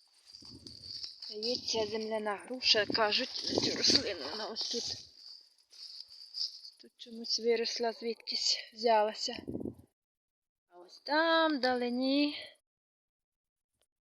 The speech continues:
у нас є, цвіте гречка.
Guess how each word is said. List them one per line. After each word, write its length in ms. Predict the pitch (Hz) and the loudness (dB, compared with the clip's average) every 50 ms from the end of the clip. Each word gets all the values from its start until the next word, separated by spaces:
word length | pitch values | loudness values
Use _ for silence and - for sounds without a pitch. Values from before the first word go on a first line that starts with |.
| _ _ _ _ | _ _ _ _
у 100 | _ 196 | _ -16
нас 440 | 196 196 214 240 277 277 - - - | -10 -6 -2 -2 -2 -2 -4 -8 -10
є, 520 | 214 202 208 220 240 269 294 302 320 320 311 - - - - _ _ _ | -8 -2 2 4 6 8 8 8 6 4 2 -4 -10 -12 -16 _ _ _
цвіте 840 | _ - - 190 185 - _ - 233 254 277 294 302 311 302 311 311 - - - _ _ _ _ _ _ _ _ | _ -16 -14 -14 -14 -14 _ -4 0 2 4 6 6 4 4 2 -2 -8 -18 -20 _ _ _ _ _ _ _ _
гречка. 580 | - 202 202 196 196 - - - - 214 208 | -10 -8 -6 -4 2 2 2 2 2 0 -2